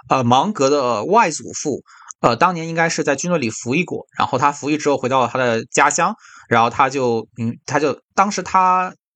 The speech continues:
祖父可能，他外祖父有没有做其他投资我不知道啊，但他的外祖父当年做了一件事情，就是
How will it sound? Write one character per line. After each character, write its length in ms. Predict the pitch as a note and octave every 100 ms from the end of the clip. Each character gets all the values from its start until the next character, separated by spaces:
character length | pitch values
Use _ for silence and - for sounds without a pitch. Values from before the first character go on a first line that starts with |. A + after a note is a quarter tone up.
| -
祖 160 | B2+
父 140 | A2 E3+
可 160 | -
能， 240 | A2+ A#2+ -
他 140 | -
外 140 | G#3 G#3+
祖 100 | A#2
父 140 | C#3+
有 40 |
没 60 | A#2
有 60 | C#3+
做 100 | D#3+
其 80 |
他 140 | - F#3
投 160 | -
资 100 | A#2
我 80 | A#2
不 80 | -
知 100 | A2
道 140 | G#2
啊， 100 | G2+ - - - -
但 160 | - F#3+
他 160 | F#3+ G3
的 60 |
外 160 | G3 G3+
祖 140 | B2
父 100 | A2+
当 160 | B2+ D3+
年 160 | C3
做 140 | C3+ D#3+
了 80 | A#2+
一 20 |
件 180 | C#3+ C#3
事 160 | D3+
情， 160 | B2+ A2
就 140 | B2+
是 340 | B2+ B2 A2+